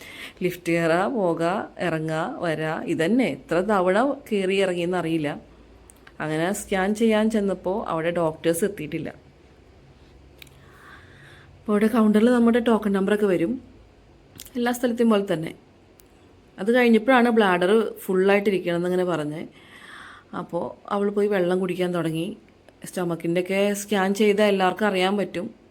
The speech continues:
ബ്ലാഡർ നല്ലോണം നിറഞ്ഞിരിക്കണം. ബാത്റൂമിൽ പോകാൻ തോന്നുന്നവരെ നമ്മൾ ഈ വെള്ളം കുടിച്ചുകൊണ്ടിരിക്കണം. അപ്പോൾ സോന ഇടയ്ക്കിടയ്ക്ക് പോയിട്ട് ഇങ്ങനെ വെള്ളം കുടിച്ചുകൊണ്ടിരുന്നു. അതൊക്കെ കഴിഞ്ഞ് കഴിയുമ്പോഴത്തേനും അവർ പറഞ്ഞു ഡോക്ടർ എത്താൻ കുറച്ചും കൂടി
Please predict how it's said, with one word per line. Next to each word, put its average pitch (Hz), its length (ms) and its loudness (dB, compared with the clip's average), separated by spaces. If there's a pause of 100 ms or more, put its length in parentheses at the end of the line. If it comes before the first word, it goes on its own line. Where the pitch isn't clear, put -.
(100)
ബ്ലാഡർ 165 400 -2
നല്ലോണം 190 600 0
നിറഞ്ഞിരിക്കണം. 170 640 -4 (840)
ബാത്റൂമിൽ 170 460 0
പോകാൻ 208 520 2
തോന്നുന്നവരെ 208 800 2
നമ്മൾ 180 260 2
ഈ 185 40 2
വെള്ളം 170 300 2
കുടിച്ചുകൊണ്ടിരിക്കണം. 160 680 -6 (340)
അപ്പോൾ - 120 -18
സോന 156 260 -6
ഇടയ്ക്കിടയ്ക്ക് 175 420 -4
പോയിട്ട് 180 260 -4
ഇങ്ങനെ 180 160 -4
വെള്ളം 170 340 -4
കുടിച്ചുകൊണ്ടിരുന്നു. 170 880 -4 (1500)
അതൊക്കെ 202 240 2
കഴിഞ്ഞ് 214 300 6
കഴിയുമ്പോഴത്തേനും 208 480 4
അവർ 190 160 2
പറഞ്ഞു 190 300 2
ഡോക്ടർ 180 380 0
എത്താൻ 196 420 0
കുറച്ചും 202 500 -4
കൂടി 220 400 2